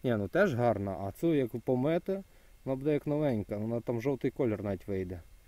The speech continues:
М. А що ще хочу показати, такі патрони, от його здорові такі.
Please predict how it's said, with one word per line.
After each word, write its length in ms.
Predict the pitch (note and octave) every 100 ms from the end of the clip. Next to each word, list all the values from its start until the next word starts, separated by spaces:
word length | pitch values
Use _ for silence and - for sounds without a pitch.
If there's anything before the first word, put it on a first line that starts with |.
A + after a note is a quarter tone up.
| - - - - - -
М. 220 | G#2+ F#2 E2 - - - - - - - - - - -
А 200 | F#3+ -
що 140 | - A2+
ще 140 | A#2+
хочу 260 | B2+ A#2+ A2
показати, 440 | G2+ A2+ B2 -
такі 140 | -
патрони, 540 | A2 A#2 - A#2 G2+ F2+
от 180 | F#2 G2
його 180 | F#2+ - - - - -
здорові 580 | G2 G#2+ A2 A2 G2
такі. 460 | F2+ G2 - G#2 F#2